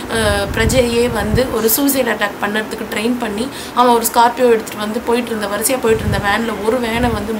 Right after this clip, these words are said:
மோதி பிளாஸ்ட் பண்ணியிருக்கான். அதுல தான் இந்த சோல்ஜர்ஸ் வந்து, அ,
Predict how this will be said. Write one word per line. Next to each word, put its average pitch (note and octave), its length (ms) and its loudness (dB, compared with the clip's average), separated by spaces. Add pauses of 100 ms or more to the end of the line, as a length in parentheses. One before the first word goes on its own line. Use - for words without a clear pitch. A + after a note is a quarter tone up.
மோதி G#3 260 -4 (100)
பிளாஸ்ட் A#3 360 2
பண்ணியிருக்கான். G3+ 420 -4 (420)
அதுல A#3 260 2
தான் A#3+ 200 2
இந்த G#3 160 -4 (220)
சோல்ஜர்ஸ் G#3+ 380 -6
வந்து, G3 360 -6 (840)
அ, F#3 120 -2